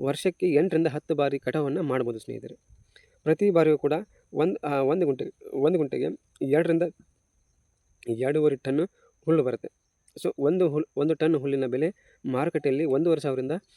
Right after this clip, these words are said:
ಎರಡು ಸಾವಿರ ರೂಪಾಯಿ ತನ, ಆ, ಬೇಡಿಕೆ ಇರುತ್ತೆ ಸ್ನೇಹಿತರೆ. ಅಂದ್ರೆ ಒಂದು ಗುಂಟೆಯಿಂದಲೇ,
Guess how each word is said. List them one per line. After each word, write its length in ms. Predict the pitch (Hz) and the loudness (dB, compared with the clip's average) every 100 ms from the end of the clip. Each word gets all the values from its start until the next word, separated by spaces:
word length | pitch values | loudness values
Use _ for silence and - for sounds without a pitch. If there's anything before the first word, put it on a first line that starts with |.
| _ | _
ಎರಡು 240 | 127 131 165 | -2 0 0
ಸಾವಿರ 160 | 147 | -2
ರೂಪಾಯಿ 140 | 127 127 | -2 -4
ತನ, 140 | 131 190 - - _ 135 | -2 -4 -8 -20 _ -6
ಆ, 40 | |
ಬೇಡಿಕೆ 360 | 123 127 131 120 | -2 0 0 -2
ಇರುತ್ತೆ 160 | 107 104 | -4 -6
ಸ್ನೇಹಿತರೆ. 340 | 107 101 - - _ _ - | -8 -12 -14 -16 _ _ -4
ಅಂದ್ರೆ 300 | 156 135 185 _ _ 131 | -2 0 -4 _ _ -2
ಒಂದು 280 | 139 185 | 2 4
ಗುಂಟೆಯಿಂದಲೇ, 520 | 160 160 151 151 139 | 4 4 2 2 0